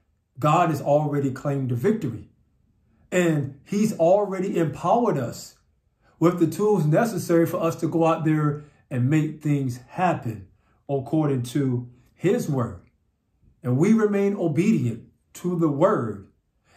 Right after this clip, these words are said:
and know that this is the truth. There is nothing that's going to stop us. Our Lord and Savior Jesus Christ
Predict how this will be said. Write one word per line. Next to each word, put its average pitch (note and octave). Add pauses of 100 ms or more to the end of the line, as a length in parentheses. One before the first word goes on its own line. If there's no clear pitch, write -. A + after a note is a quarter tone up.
and D3
know G3+
that D3
this A#3
is A3
the G#3
truth. G3 (200)
There A#3
is G#3+
nothing F#3
that's E3
going E3
to D#3+
stop F3
us. - (400)
Our G3
Lord A3
and G3
Savior G3
Jesus E3+
Christ -